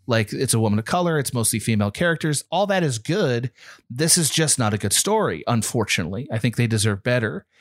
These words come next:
Um, and I think finally, it does really feel like they distilled all the cool stuff down to their basic, most simplest versions, and they just sort of ran out of time.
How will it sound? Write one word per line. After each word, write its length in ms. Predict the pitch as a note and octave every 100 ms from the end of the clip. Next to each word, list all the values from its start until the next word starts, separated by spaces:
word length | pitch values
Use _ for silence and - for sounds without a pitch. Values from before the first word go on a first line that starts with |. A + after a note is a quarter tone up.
| - - - -
Um, 320 | D3+ D3+ C#3+ _
and 400 | - A3 A3 G#3+ - -
I 80 | F#3
think 220 | B3+ G3+
finally, 720 | G3 G3+ G3+ F#3+ E3+ D#3 - _ _ _
it 180 | F3 D3+
does 340 | G3+ A3+ A3
really 200 | G#3 F#3
feel 280 | E3 F#3 E3+
like 280 | D#3+ D3 C3
they 300 | C#3+ C#3+ C3+
distilled 920 | A#2+ C3+ A#2+ - - D3+ D3 C#3+ B2+ C3
all 220 | C3+ C#3 C#3+
the 120 | B2+
cool 360 | - D#3+ D3
stuff 480 | C3+ - C#3+ C3 -
down 280 | B2 B2 A#2
to 100 | C3
their 160 | A#2+ A2
basic, 720 | G#2 A#2 B2 - B2 - - - - _
most 220 | C3 B2
simplest 480 | - D3+ C3 C#3 G#2
versions, 460 | A2+ A2+ A2+ B2+ A#2
and 120 | A2
they 80 | B2
just 200 | A#2+ -
sort 140 | C#3+
of 100 | G#2+
ran 180 | G#2 G#2+
out 140 | A2+
of 100 | F#2
time. 480 | - G#2 G2+ A#2+ C#3